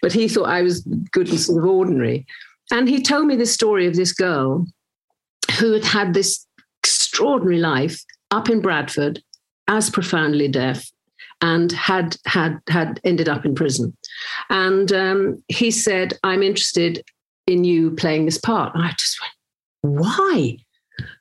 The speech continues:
How extraordinary." He said that I've done, played a croupier. Um, anyway, and of course it was everything I've ever wanted to do in an acting part. Wouldn't be able to do it now because,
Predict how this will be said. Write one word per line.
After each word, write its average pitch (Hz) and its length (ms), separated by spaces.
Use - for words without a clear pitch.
How 208 180
extraordinary." 180 800
He 226 160
said 175 380
that 190 160
I've 208 140
done, 202 380
played 208 260
a 202 220
croupier. 156 600
Um, 185 360
anyway, 170 560
and 190 260
of - 220
course 254 320
it 214 100
was 214 180
everything 240 480
I've 202 160
ever 196 180
wanted 190 340
to 175 100
do 156 460
in 180 120
an 180 120
acting 165 360
part. 127 320
Wouldn't 247 140
be 240 60
able 208 100
to 196 80
do 196 140
it 165 100
now 160 220
because, 175 420